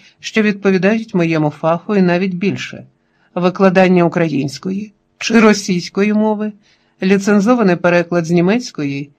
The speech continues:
і на німецьку та англійську мови. Поруч нас симпатична караоке жінка, яка помітно зітхає, мабуть, хвилюється, і нарешті звертається до мене за порадою. Її звати Іванка, вона болгарка,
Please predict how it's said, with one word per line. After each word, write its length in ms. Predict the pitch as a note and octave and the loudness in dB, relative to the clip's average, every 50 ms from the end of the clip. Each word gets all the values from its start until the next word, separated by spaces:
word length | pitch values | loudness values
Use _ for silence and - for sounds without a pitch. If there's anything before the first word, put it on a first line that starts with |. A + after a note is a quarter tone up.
| _ _ _ | _ _ _
і 220 | - G#3 G#3+ A3 A3 | -6 -2 -2 0 0
на 120 | G#3 G3 | 2 2
німецьку 480 | F#3+ F3+ E3+ E3 E3+ F#3+ G3 - - F#3+ | 2 2 2 0 0 -2 -4 -8 -8 -6
та 100 | G3 E3 | -4 -2
англійську 500 | D#3 D#3 D3 D3 D3 D3 - - - D#3 | -2 -2 -2 -4 -6 -8 -8 -8 -8 -8
мови. 240 | D3 C#3 B2+ A#2+ - _ _ _ _ _ _ _ _ _ - - | -6 -8 -8 -12 -18 _ _ _ _ _ _ _ _ _ 0 2
Поруч 320 | D4 D#4 D4+ C#4+ - - | 2 4 2 2 2 2
нас 280 | B3 A#3+ B3+ C4 B3+ - | 2 4 2 2 0 -2
симпатична 720 | - G#3 G3+ G3 G3 F#3+ G#3 A3+ A3+ - - A#3+ A3+ A3+ A3+ | 0 0 2 2 0 0 0 -2 -4 -2 -2 -2 0 0 0
караоке 480 | A3+ - E3+ E3 E3+ E3+ E3+ F3 E3+ | 0 0 0 0 0 0 -2 -2 -4
жінка, 400 | D3+ D3+ G3+ A#3+ B3+ B3 - E3 | -2 -2 -2 -2 -2 -2 -4 -4
яка 300 | D3 D3 D#3 D#3 F3+ E3+ | -4 -4 -4 -2 -2 -2
помітно 420 | E3+ F3+ F3 F#3+ G#3+ A3 G#3 F#3+ F3 | 0 0 0 0 0 0 0 0 0
зітхає, 640 | D#3 E3+ D#3+ - - - A#3 A#3+ A3 F3 D#3+ D#3 | 0 -4 -8 -8 -6 -4 -2 -2 -2 -2 -4 -2
мабуть, 320 | E3 F#3 G3+ G3 F3+ F#3 | -2 -2 -2 -2 -2 -4
хвилюється, 800 | F#3+ - F#3 F#3 F#3+ G#3+ A#3 A3+ F3 C3+ - - - A2+ - B2+ - _ _ | -6 -4 -2 -2 0 0 0 -2 -4 -6 -8 -12 -16 -16 -18 -18 -20 _ _
і 120 | - G3 G3 | 0 2 2
нарешті 460 | G3 G3+ G#3 A3 A3+ A3+ - - F#3+ | 4 4 2 0 -2 -2 -2 -2 -2
звертається 600 | E3+ F3 F3+ F#3 G3 G3+ G#3 A3+ A3+ A3+ - F3 | 0 0 -2 -2 -2 -4 -4 -4 -4 -6 -6 -4
до 140 | D#3 E3+ E3 | -2 -2 0
мене 220 | E3+ E3+ F3+ F3 | 0 0 -2 -2
за 140 | E3 E3+ D#3 | -4 -4 -6
порадою. 540 | - E3 D3+ C#3 C3+ C3 C3 B2+ B2+ C3+ - _ _ _ _ _ _ _ _ _ - | -4 -4 -4 -4 -6 -8 -10 -14 -14 -16 -18 _ _ _ _ _ _ _ _ _ -4
Її 260 | A3 A#3 B3+ D4+ D#4 | -2 0 0 0 0
звати 400 | C#4 C4 C#4 D4+ D4+ D4 F#3 E3 | 0 2 2 2 2 2 2 0
Іванка, 580 | D#3+ D#3 E3 E3 E3 E3 E3 - E3 E3 E3 - _ | 2 2 2 2 0 0 -2 -6 -8 -8 -8 -12 _
вона 260 | - E3 E3+ F3 F3 E3+ | -4 -2 0 2 2 2
болгарка, 680 | D#3+ E3+ E3 D#3 C#3+ F#3+ G#3+ A3 G#3 - D3 C3+ C#3+ | 2 0 -2 0 0 -2 -2 -2 -4 -8 -10 -10 -10